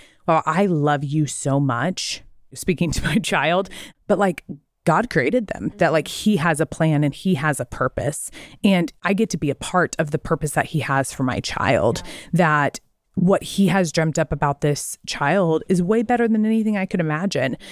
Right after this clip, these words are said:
Speaker 1: You know, we tell our kids often, we say, like, "Mommy and Daddy love you a lot." And we'll say, "And who loves you even more?" And they say, "Jesus." Because I'm like, "Hey, he loves you so much more. I wanna remind you that, like, Mom and Dad are gonna fail you.
Speaker 2: Yeah.
Speaker 1: But, like,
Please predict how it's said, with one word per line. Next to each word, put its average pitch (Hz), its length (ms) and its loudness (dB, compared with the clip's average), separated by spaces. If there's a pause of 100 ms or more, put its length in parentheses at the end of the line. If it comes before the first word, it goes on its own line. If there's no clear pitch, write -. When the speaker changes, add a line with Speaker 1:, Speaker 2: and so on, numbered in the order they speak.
(120)
Speaker 1:
You 208 80 4
know, 196 60 4
we 190 140 2
tell 202 180 0
our 185 100 2
kids 170 240 -4
often, 147 580 0 (320)
we 185 80 2
say, 170 260 0
like, 143 220 -2
"Mommy 156 240 2
and 180 60 2
Daddy 190 240 2
love 170 180 0
you 185 240 2
a 185 80 2
lot." 196 420 0
And 180 140 0
we'll 165 100 0
say, 165 160 -2
"And 165 140 -2
who 208 140 2
loves 214 200 2
you 226 100 2
even 233 200 2
more?" 233 480 0 (140)
And 190 120 0
they 170 120 -4
say, 180 240 -4
"Jesus." 285 1080 0
Because 233 220 2
I'm 240 80 2
like, 202 220 0
"Hey, 240 260 0
he - 160 0
loves 220 200 2
you 220 60 2
so 196 140 -2
much 170 180 -4
more. - 240 -8 (180)
I 175 120 2
wanna 175 200 2
remind 151 360 0
you 175 60 0
that, 160 120 0
like, 160 160 -2
Mom 165 240 2
and 170 80 2
Dad 156 160 0
are 139 60 0
gonna 127 180 -4
fail - 240 0
you. 95 260 2
Speaker 2:
Yeah. - 60 -18 (300)
Speaker 1:
But, 175 60 2
like, 175 240 0